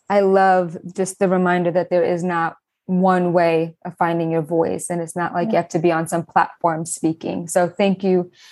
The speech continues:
Shruti. Thank you so much for this time. We've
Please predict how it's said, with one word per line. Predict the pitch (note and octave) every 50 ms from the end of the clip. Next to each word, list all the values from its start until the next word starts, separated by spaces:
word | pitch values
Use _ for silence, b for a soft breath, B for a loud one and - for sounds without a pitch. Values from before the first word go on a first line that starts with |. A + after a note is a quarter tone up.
| B B B B B
Shruti. | - - A#3 G3+ A3 G#3+
Thank | E3+ A3 G#3+ F#3
you | - F#3+
so | - - F#3 F3+
much | F3 E3 E3 E3+ -
for | - - F3+
this | E3 F3 E3+ E3+
time. | - - - F3+ F3 E3+ E3 E3 E3 E3+ E3
We've | E3+ F3+ F#3 F3+ D#3 D#3+